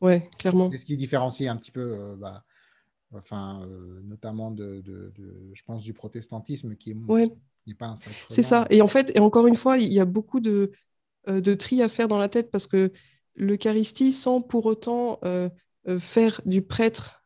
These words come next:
Speaker 1: un demi-dieu, parce que là, il y a énormément de choses à revoir, je pense. Enfin, moi, j'ai, j'ai, j'ai, il y a beaucoup de choses qui m'agacent.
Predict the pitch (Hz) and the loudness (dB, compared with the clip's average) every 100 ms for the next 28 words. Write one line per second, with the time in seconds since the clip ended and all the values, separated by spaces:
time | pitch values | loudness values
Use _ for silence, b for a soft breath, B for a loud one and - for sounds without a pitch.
0 | - 190 208 220 196 202 226 226 185 - | 2 6 8 8 6 4 2 0 -2 0
1 | 190 190 185 - 208 202 208 208 202 - | 2 2 0 0 2 2 2 2 -2 -4
2 | 202 185 185 196 196 185 196 190 196 202 | -2 -2 -2 -4 -6 -4 -6 0 4 4
3 | 196 185 180 175 180 175 175 190 190 214 | 4 2 2 0 0 0 0 -2 -4 -4
4 | 202 185 175 170 196 214 | -4 -2 0 2 0 -2